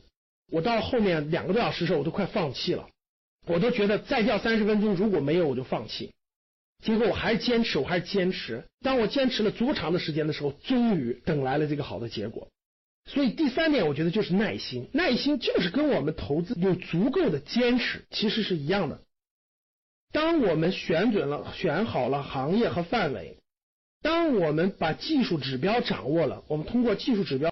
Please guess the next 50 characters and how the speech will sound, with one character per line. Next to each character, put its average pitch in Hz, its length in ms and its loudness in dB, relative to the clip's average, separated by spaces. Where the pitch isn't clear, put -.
选 135 200 -2
出 - 100 -4
来 180 120 0
合 120 180 -4
适 - 100 -4
的 156 100 0
标 202 320 2
的， 247 280 0
那 277 100 2
我 208 100 2
觉 185 120 0
得 220 80 2
没 175 200 2
有 269 120 4
别 131 240 -4
的 143 80 -2
了， 110 180 -6
真 277 180 2
的 285 80 0
是 147 280 -6
耐 226 360 2
心 185 320 0
的 175 80 -2
等 113 260 -8
待。 123 260 -12
耐 285 260 2
心 277 160 0
的 269 80 2
等 170 180 0
待 208 120 2
好 - 160 -4
的 160 80 -2
时 151 240 -4
机， 147 220 -2
耐 214 280 2
心 170 200 -2
的 170 100 0
持 - 300 -2
有， - 240 0
这 196 120 -2
个 208 60 2
耐 233 260 2
心 196 320 0
也 131 140 -2
是 151 160 -4
最 196 260 0
难 135 240 -4
的 139 100 0
一 117 120 -2
点。 - 180 -14